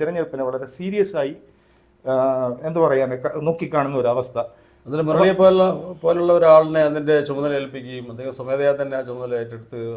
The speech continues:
Speaker 2: അത് വളരെ സജീവമായി, എനിക്ക് തോന്നുന്നു മുരളിയുടെ ഒരു രാഷ്ട്രീയ പരീക്ഷണം കൂടി തന്നെയായിരിക്കും തിരുവനന്തപുരം കോർപ്പറേഷൻ
Speaker 1: തീർച്ചയായിട്ടും,
Speaker 2: തെരഞ്ഞെടുപ്പ്.
Speaker 1: തീർച്ചയായും. അതാ ഞാൻ, അതാണ് ഞാൻ പറഞ്ഞു വന്നത്. ശരിക്കും യു ഡി എഫ് ഇത്തവണത്തെ തെരഞ്ഞെടുപ്പിനെ കുറച്ചുകൂടി സീരിയസ് ആയി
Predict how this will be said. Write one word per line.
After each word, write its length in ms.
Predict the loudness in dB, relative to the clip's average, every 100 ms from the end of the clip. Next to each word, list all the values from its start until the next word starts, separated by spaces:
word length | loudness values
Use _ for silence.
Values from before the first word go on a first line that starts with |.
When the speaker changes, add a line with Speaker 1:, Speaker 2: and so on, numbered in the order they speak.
| -12
Speaker 2:
അത് 100 | -10
വളരെ 260 | -10 -10 -12 -12
സജീവമായി, 500 | -10 -10 -8 -8 -10
എനിക്ക് 180 | -14 -14 -14
തോന്നുന്നു 260 | -10 -12 -10
മുരളിയുടെ 420 | -10 -8 -6 -4 -4
ഒരു 120 | -4 -2
രാഷ്ട്രീയ 420 | -2 -2 -8 -8 -4
പരീക്ഷണം 400 | -6 -6 -14 -14 -12
കൂടി 160 | -12 -12
തന്നെയായിരിക്കും 520 | -10 -10 -10 -10 -14 -16
തിരുവനന്തപുരം 340 | -16 -16 -12
കോർപ്പറേഷൻ 300 | -12 -12 -16 -10 -4
Speaker 1:
തീർച്ചയായിട്ടും, 200 | -4 -2
Speaker 2:
തെരഞ്ഞെടുപ്പ്. 320 | -2 -2 -6 -2
Speaker 1:
തീർച്ചയായും. 300 | -2 0 0
അതാ 100 | 2 4
ഞാൻ, 100 | 2 0
അതാണ് 180 | -2 -2 -4
ഞാൻ 80 | -4
പറഞ്ഞു 220 | -6 -6 -10
വന്നത്. 260 | -8 -10 -6 -6 -6
ശരിക്കും 340 | -10 -14 -12 -14 -8
യു 80 | -4 -2
ഡി 40 | -2
എഫ് 100 | -4
ഇത്തവണത്തെ 420 | -8 -8 -8 -12 -10
തെരഞ്ഞെടുപ്പിനെ 460 | -8 -8 -10 -12 -12
കുറച്ചുകൂടി 400 | -12 -10 -14 -14 -10
സീരിയസ് 360 | -8 -6 -6
ആയി 100 | -6